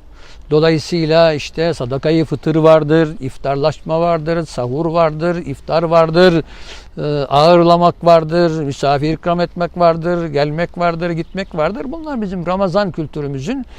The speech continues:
güzel hasletleridir bunlar. O bakımdan Recep ve Şaban ayında eksiklerimizi tamamlarız, muhasebe yaparız, nefis muhasebesi yaparız.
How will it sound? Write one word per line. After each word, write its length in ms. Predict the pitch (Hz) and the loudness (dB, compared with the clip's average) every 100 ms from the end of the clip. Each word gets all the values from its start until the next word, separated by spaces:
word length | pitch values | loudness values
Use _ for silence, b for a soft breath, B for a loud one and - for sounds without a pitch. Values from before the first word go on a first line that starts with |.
| B B - - | B B -14 -2
güzel 300 | 151 190 233 | 0 2 2
hasletleridir 840 | - - 170 160 147 160 135 113 | 0 0 0 2 4 6 6 2
bunlar. 300 | 107 113 214 | -2 -2 -2
O 160 | - 311 | 0 -2
bakımdan 500 | 269 190 139 190 269 b b b - | -2 -4 -4 -4 -6 b b b 0
Recep 400 | 160 185 269 - | 2 4 2 2
ve 100 | 202 | 2
Şaban 360 | - 202 220 233 | 6 6 6 4
ayında 560 | 165 131 135 196 247 220 B B B B B - - | 2 0 2 2 2 -4 B B B B B -20 -2
eksiklerimizi 720 | 175 - - 220 208 202 196 | 0 0 0 4 4 4 2
tamamlarız, 840 | - 160 143 127 104 104 - - - | 2 2 2 -2 -6 -8 -12 -16 -10
muhasebe 500 | 143 156 180 - 185 | 0 2 2 4 6
yaparız, 480 | 196 170 131 120 107 | 6 6 2 -2 -4
nefis 340 | 135 156 214 180 | -2 -2 -2 0
muhasebesi 580 | 170 160 160 147 135 | 0 2 0 -2 0
yaparız. 480 | 175 156 120 202 240 | 0 0 2 0 0